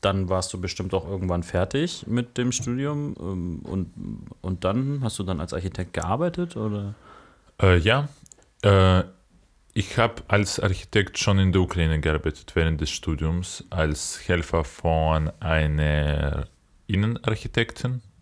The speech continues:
Speaker 2: Äh, war ich, äh, an,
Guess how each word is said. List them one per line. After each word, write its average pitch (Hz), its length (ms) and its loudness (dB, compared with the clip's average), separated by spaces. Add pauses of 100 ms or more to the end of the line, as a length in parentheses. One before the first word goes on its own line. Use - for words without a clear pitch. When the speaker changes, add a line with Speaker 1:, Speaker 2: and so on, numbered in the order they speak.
(800)
Speaker 2:
Äh, 76 440 -2 (720)
war 76 480 2
ich, 73 280 -4
äh, - 300 -2 (420)
an, 78 760 0